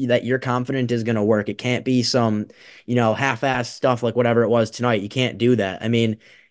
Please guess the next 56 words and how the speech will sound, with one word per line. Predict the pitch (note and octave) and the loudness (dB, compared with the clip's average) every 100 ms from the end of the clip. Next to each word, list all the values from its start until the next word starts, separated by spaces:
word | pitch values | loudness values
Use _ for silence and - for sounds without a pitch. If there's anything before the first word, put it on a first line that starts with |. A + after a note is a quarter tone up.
| - | 0
giving | C#3+ D#3 D#3 | 4 4 4
the | C#3 | 6
ball | C3 C#3+ | 6 6
to | C#3 C3 | 4 0
Giannis | A#2 A#2+ C3+ B2+ | 2 0 -4 -4
just | B2 | -4
as | C3 | 2
a | A#2 | 2
bailout | G2+ A2+ A#2 B2 B2 | 2 2 4 4 2
because | A#2 A#2+ | 0 0
you | A2+ A2+ | 0 2
know | A#2 A#2+ | 4 6
they're | A#2+ | 4
gonna | A#2+ A2+ | 2 2
leave | A#2+ A2+ | 2 2
him | A2+ | 2
open, | B2+ B2+ | 2 0
that's | B2 B2+ - | -2 -2 0
like, | B2 - - | 0 -2 -8
it's | B2+ C3 G#2 - | -6 -6 -8 -6
feeding | - D#3+ C#3+ | 0 2 4
into | D3 C#3 B2 | 4 2 0
exactly | A2+ G#2+ A#2+ A2+ B2 | 0 2 0 2 -2
what | A#2 | -2
the | |
Kings | A2+ B2 G#2 | -4 -2 0
want | G#2+ A2+ G#2 | 0 0 0
you | G2+ | -2
to | F#2 | 0
do. | G2+ G2 | 2 2
And | G2 G2 - - _ _ _ | -2 -6 -8 -18 _ _ _
it | A#2+ G#2+ | -4 -2
gave | A2 B2 A#2 | 2 4 4
them | A#2+ | 2
a | B2 | 2
shot | - A#2 A#2+ | 0 -2 -2
to | A2+ | -4
send | A#2+ A#2+ | -4 0
us | B2 | 0
to | A#2 | 2
overtime, | A2 A#2+ G#2+ A2 G2+ | 2 4 2 -2 -4
and | G2 F#2+ | -4 -4
they | G2 | 0
did. | G#2 F#2 - | 2 2 -2
So | - F#2 | -6 -4
we're | F#2+ A2 | 0 2
lucky | A#2+ B2+ B2+ | 2 2 2
they | A#2+ | 2
didn't | B2 B2 | 2 0
get | A#2+ A2+ | -2 -4
a | |
three | - A2+ B2 | -2 2 4
off | G#2+ G2 F#2+ | 4 2 -2
on | G2+ | -4
us, | G2 F#2+ - | -4 -8 -8
but, | - F#2 F#2 | -8 -6 -8